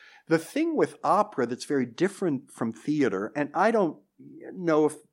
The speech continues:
this isn't true in my past experiences doing operas with theater companies.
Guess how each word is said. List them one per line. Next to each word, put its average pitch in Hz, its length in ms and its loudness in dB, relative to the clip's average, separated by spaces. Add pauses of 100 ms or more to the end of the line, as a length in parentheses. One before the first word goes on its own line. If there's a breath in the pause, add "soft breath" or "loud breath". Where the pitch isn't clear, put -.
(140)
this 202 280 0
isn't 240 260 2
true 165 300 6
in 131 280 2
my 131 320 0
past 139 380 -2
experiences 131 680 -2
doing 120 300 0
operas 117 440 0
with 104 180 -6
theater 220 300 0
companies. 90 640 -14